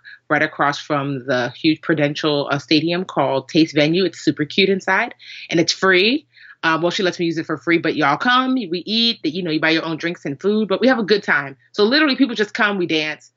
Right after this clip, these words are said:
and that's it. And I might do, like, a little mini speech, and then they go home. Um, so I was like, "Oh, you know what? This year, let me get fancy and have it in a different state because I always have it in Jersey. And let me not be lazy." So I said, "Oh, I'll have it. Let me look at my numbers.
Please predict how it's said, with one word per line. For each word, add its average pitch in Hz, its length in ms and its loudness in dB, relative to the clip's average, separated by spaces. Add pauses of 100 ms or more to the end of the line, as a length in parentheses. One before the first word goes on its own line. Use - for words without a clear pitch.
(160)
and 190 120 -4
that's 165 220 -2
it. 139 120 -2
And 151 160 -2
I 160 100 2
might 160 240 -4
do, 165 100 -4
like, 151 180 -4
a 151 40 -4
little 156 220 -2
mini 147 220 -2
speech, - 300 -4
and 147 140 -2
then 156 100 0
they 160 100 4
go 185 140 2
home. 208 300 -4 (640)
Um, 175 280 4
so 220 140 0
I 190 160 2
was 233 140 -2
like, 247 180 -4
"Oh, 330 160 -2
you 285 100 -2
know 262 120 0
what? 277 180 0
This 247 220 -8
year, 196 120 -2
let 160 140 -6
me 202 100 -4
get 285 160 -8
fancy 160 560 -4
and 185 120 -4
have 147 280 0
it 196 160 -4 (380)
in 180 80 0
a 180 60 2
different 160 360 -2
state - 300 -4
because 160 160 -4
I 156 100 2
always 147 240 -2
have 135 200 -4
it 151 60 -6
in 208 120 -4
Jersey. 147 480 -4 (800)
And 156 380 2
let 151 80 4
me 160 80 4
not 151 180 2
be 156 80 4
lazy." 139 440 -2 (220)
So - 120 -2
I 180 40 2
said, - 220 -2
"Oh, 453 140 4
I'll 226 100 2
have 160 260 0
it. 214 120 -6
Let 175 80 -6
me 196 100 0
look 190 180 -2
at 170 100 -4
my 160 200 0
numbers. 156 580 -4